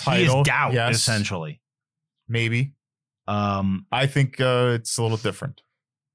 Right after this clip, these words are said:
Speaker 2: Okay, well, what's your
Speaker 1: I
Speaker 2: take?
Speaker 1: think it is God.
Speaker 2: You think it is? It could
Speaker 1: Yes.
Speaker 2: be.
Speaker 1: I think a hundred percent it is.
Speaker 2: Mm-hmm.
Speaker 1: 'Cause think about it.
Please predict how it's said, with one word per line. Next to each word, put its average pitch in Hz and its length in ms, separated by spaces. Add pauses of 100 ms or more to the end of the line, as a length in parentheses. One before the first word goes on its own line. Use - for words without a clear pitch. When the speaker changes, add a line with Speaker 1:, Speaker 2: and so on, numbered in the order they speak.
(520)
Speaker 2:
Okay, 120 320
well, 113 200
what's 113 220
your 123 120
Speaker 1:
I - 180
Speaker 2:
take? 147 60
Speaker 1:
think 117 140
it 123 100
is 123 200
God. 90 340 (160)
Speaker 2:
You - 120
think 107 100
it 113 80
is? 82 200
It 143 160
could 240 200
Speaker 1:
Yes. 196 100
Speaker 2:
be. 285 200 (280)
Speaker 1:
I 117 140
think 135 160
a 127 80
hundred 131 240
percent 123 300
it - 80
is. - 180
Speaker 2:
Mm-hmm. 110 360 (260)
Speaker 1:
'Cause 127 240 (180)
think 151 220
about 107 240
it. - 140